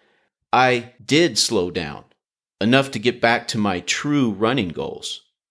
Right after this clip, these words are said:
Just like running in my neighborhood when no one is watching or cheering for me. Intentionally running rather than performatively running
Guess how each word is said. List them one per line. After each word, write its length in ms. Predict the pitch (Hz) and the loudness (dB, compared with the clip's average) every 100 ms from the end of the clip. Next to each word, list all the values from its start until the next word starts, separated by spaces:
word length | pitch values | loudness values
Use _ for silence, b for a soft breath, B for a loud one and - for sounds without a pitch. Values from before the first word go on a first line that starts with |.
| _ _ _ _ _ _ - | _ _ _ _ _ _ -4
Just 360 | 107 104 107 | 2 2 4
like 160 | 113 113 | 2 2
running 320 | 101 104 104 | 0 2 2
in 80 | 98 | 0
my 120 | 92 | -2
neighborhood 560 | 95 107 98 87 85 82 | 0 0 -2 -6 -8 -4
when 260 | 104 104 110 | 0 2 4
no 160 | 131 | 4
one 240 | 139 92 87 | 4 2 -4
is 120 | 82 | -4
watching 480 | 90 85 - 85 58 | -4 -4 -4 -8 -8
or 100 | 90 | -4
cheering 360 | - 101 80 | -2 -2 -4
for 200 | - 78 | -8 -12
me. 240 | 53 - _ _ _ _ _ _ _ _ _ - | -12 -16 _ _ _ _ _ _ _ _ _ 2
Intentionally 920 | 107 104 - 190 202 - 98 85 73 | 2 2 2 4 4 4 2 -2 -6
running 480 | 80 80 69 60 - _ _ _ _ | -6 -6 -6 -12 -18 _ _ _ _
rather 380 | - 104 120 113 | 2 2 4 4
than 300 | 98 92 87 | 4 0 -2
performatively 1160 | - 101 - - 139 170 139 - 87 69 69 69 | -4 -6 -4 -4 2 4 4 0 -4 -4 -6 -8
running 380 | - - - | -10 -12 -14